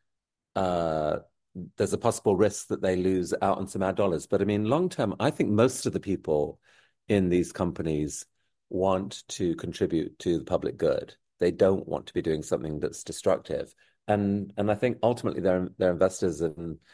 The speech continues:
users want that as well. So there's, that there's, there's some important decisions to be taken here. But by, uh, actually, Elon Musk himself said publicly that what he wanted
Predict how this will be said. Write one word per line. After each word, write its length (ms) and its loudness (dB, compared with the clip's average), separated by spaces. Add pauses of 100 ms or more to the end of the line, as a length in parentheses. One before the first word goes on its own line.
(140)
users 440 0
want 240 -2
that 220 0 (180)
as 120 -6
well. 500 0 (220)
So 180 4
there's, 320 2 (540)
that 180 4
there's, 240 2
there's 280 0
some 140 -2
important 360 -2
decisions 600 -2
to 100 -6
be 340 0 (260)
taken 340 0
here. 460 -6
But 180 0
by, 420 2 (640)
uh, 340 -2
actually, 280 4
Elon 140 6
Musk 200 2
himself 400 0
said 280 2
publicly 580 0
that 200 -2
what 180 4
he 120 0
wanted 520 0